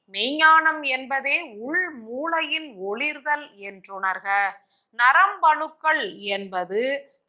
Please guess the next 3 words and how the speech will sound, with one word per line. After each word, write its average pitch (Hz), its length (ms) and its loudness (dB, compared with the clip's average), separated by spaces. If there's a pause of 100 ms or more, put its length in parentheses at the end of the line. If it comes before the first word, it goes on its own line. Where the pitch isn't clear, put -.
எவ்விதம் 320 680 0 (120)
இயங்குகின்றதோ 214 1200 -4 (280)
அவ்விதமே 214 760 0